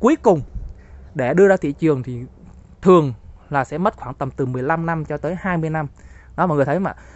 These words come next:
lan hài nó rất là lâu, nó không như phong lan đâu, phong lan gieo tầm ba năm là được thu rồi.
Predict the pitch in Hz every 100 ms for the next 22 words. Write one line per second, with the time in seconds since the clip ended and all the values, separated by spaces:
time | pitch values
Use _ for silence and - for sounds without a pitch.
0 | - 196 190 185 147 247 247 151 170 185
1 | 208 185 190 175 175 175 165 143 170 170
2 | 165 160 156 165 160 156 156 131 120 139
3 | 190 190 175 156 127 - 165 147